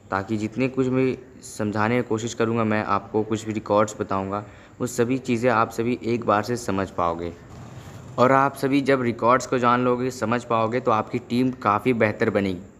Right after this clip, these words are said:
क्योंकि देखिए दोस्तों, किसी काम को करने से पहले अगर उस चीज़ के बारे में हम लोग प-, पूरा डिटेल निकाल के रख लेते हैं अपने पास, फिर उस काम को अगर करते हैं तो हमारा काम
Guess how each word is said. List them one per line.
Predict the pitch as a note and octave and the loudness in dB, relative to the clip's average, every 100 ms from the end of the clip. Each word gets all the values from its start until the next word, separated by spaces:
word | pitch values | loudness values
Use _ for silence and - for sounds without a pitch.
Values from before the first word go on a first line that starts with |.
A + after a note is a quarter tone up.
| - | -6
क्योंकि | B2+ C#3+ | 0 2
देखिए | C3 C3 | 2 2
दोस्तों, | C3 B2+ A2 | 2 0 -2
किसी | - A2+ C#3 | -6 -4 -4
काम | C3 A2 A#2 B2+ | 0 2 2 2
को | C3 | 0
करने | B2+ A2+ A#2+ | 0 0 0
से | A#2 | -2
पहले | A#2 A2+ A#2+ | 0 2 4
अगर | A#2 A#2 | 2 0
उस | A#2+ A2 | -2 -6
चीज़ | A#2 B2 | -2 -2
के | - | 0
बारे | A2 G#2 A2 | 0 2 2
में | B2 | 2
हम | A#2 | 2
लोग | A#2 A2 | 2 0
प-, | A2 G2+ | -4 -6
पूरा | - A2 A#2 | -2 2 4
डिटेल | A2 G#2 A2+ | 2 0 0
निकाल | A#2 G#2+ G#2 | 0 0 0
के | G#2 | 2
रख | G#2 G#2 | -2 -2
लेते | G#2 G#2 | -2 -2
हैं | G2 | -2
अपने | G2+ | -4
पास, | F#2+ G2+ A2 - - - - | -2 -2 -2 -10 -20 -12 2
फिर | D3 | 4
उस | C3+ | 4
काम | B2 A#2+ | 2 4
को | B2+ | 4
अगर | B2 B2 | 4 2
करते | A#2+ A2 A#2+ | 2 -2 0
हैं | B2 | -2
तो | B2+ | 0
हमारा | A#2+ A2 G#2+ A2+ | 0 2 2 2
काम | A#2 A2 A#2 | 0 2 2